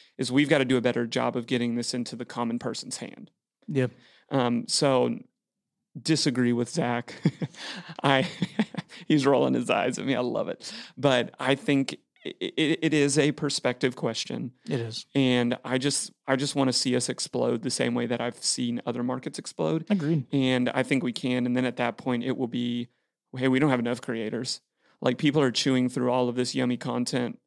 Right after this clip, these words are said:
Speaker 1: faster than we can produce it collectively as a community.
Speaker 2: Mm-hmm.
Speaker 1: 'Cause, 'cause what I will say is, um, one of the cool things that Zach and I, now that we're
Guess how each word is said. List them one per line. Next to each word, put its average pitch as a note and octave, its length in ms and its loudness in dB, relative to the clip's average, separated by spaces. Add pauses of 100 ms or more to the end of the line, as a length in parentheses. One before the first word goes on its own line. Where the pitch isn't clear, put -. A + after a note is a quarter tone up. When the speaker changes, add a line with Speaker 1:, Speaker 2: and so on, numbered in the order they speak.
(120)
Speaker 1:
faster B2+ 420 -2
than B2 120 -2
we B2 140 0
can A#2+ 320 -4
produce B2+ 380 -4
it B2+ 100 -4
collectively B2 560 -8
as A#2+ 120 -6
a D3 40 -8
community. B2 640 -6 (180)
Speaker 2:
Mm-hmm. A#2+ 240 -2
Speaker 1:
'Cause, E3 360 2
'cause E3+ 160 0
what G#3 140 2
I D#3 60 4
will C#3 160 4
say B2+ 180 0
is, A2+ 140 -2 (460)
um, B2+ 220 2
one F3+ 140 4
of F#3 60 2
the E3 80 2
cool C#3 180 0
things B2+ 300 0
that C#3 140 -2
Zach B2 260 0
and B2+ 80 -2
I, B2 260 -2
now B2 220 0
that B2 160 -2
we're A#2+ 420 -2